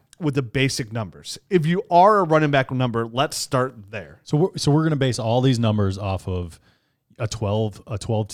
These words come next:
Speaker 2: a twelve person league. So obviously, you know, there's twelve running back ones each year,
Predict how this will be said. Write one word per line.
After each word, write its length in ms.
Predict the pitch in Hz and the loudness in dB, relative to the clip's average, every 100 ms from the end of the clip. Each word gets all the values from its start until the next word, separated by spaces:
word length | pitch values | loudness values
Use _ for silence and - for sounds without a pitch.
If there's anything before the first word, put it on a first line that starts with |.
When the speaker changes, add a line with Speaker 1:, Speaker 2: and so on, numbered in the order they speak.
| - | -8
Speaker 2:
a 120 | 113 | -8
twelve 360 | - - 120 - | -8 -4 -4 -2
person 340 | 123 113 131 | -2 0 -2
league. 300 | 95 87 90 | -2 -4 -8
So 200 | - 113 | -6 -2
obviously, 440 | 95 95 90 98 101 | -2 -2 -4 -4 -6
you 140 | 107 | -6
know, 120 | 90 | -6
there's 180 | 87 90 | -6 -6
twelve 480 | - - 95 101 95 | -8 -8 -4 -4 -4
running 240 | 101 104 | -4 -2
back 260 | 104 107 - | -2 -4 -4
ones 320 | 95 90 95 - | -6 -6 -8 -8
each 320 | 107 123 - | -10 -10 -10
year, 300 | 92 85 87 | -10 -10 -14